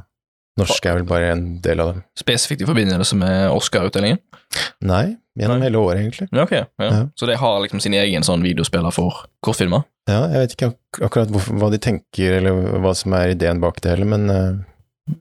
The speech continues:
Speaker 1: det er ikke dumt.
Speaker 2: Nei, verdt å undersøke, tror jeg.
Speaker 1: Ja. Spørsmål før vi går videre. Har du noen tanker om året,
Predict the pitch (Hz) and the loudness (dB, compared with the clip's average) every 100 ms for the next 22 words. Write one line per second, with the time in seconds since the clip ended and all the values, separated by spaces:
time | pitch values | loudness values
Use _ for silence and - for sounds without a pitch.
0 | - - 78 - 73 - - _ _ _ | -2 0 0 0 -4 -4 -10 _ _ _
1 | _ _ - 107 156 107 - 110 104 98 | _ _ -2 2 2 2 0 2 0 -2
2 | - 131 151 - _ - 107 - - - | 0 2 0 -2 _ 0 0 -2 -8 -6
3 | - - 120 - 127 127 117 110 107 101 | -4 0 0 0 -2 0 0 0 0 2
4 | 101 104 95 110 113 113 120 117 120 117 | 2 2 2 2 0 0 0 0 0 0
5 | 92 95 101 101 143 | 0 0 2 2 0